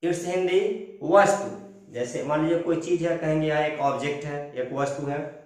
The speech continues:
और यह इसका अर्थ होता है अगला आपत्ति करना, और इसी का हिंदी एक और होता है कर्म, जो वॉइस में आप देखते होंगे सब्जेक्ट ऑब्जेक्ट और ऑब्जेक्ट सब्जेक्ट होता है।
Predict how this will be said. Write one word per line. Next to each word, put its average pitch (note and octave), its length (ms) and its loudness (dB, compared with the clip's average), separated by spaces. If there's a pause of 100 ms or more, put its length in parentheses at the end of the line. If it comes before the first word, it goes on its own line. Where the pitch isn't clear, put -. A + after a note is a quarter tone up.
(480)
और F3 420 4
यह F3+ 120 0
इसका F#3+ 300 -2
अर्थ F3+ 320 2
होता F3+ 240 4
है E3+ 140 2
अगला D3 540 0 (100)
आपत्ति D#3+ 480 2
करना, C#3+ 680 -2 (300)
और D#3 160 0
इसी - 240 -2
का F3+ 100 2
हिंदी F3 320 2
एक E3+ 400 -2
और E3+ 100 2
होता D#3 300 0
है C3 200 2 (440)
कर्म, - 340 2 (480)
जो D#3+ 160 2
वॉइस D#3 440 2
में D#3+ 100 0
आप C3+ 140 0
देखते C3+ 300 -4
होंगे D#3 240 -2
सब्जेक्ट D3 500 -6
ऑब्जेक्ट C#3 420 -2
और C3 120 0
ऑब्जेक्ट C3 640 -2
सब्जेक्ट B2+ 440 -6
होता A#2+ 200 -6
है। - 440 -2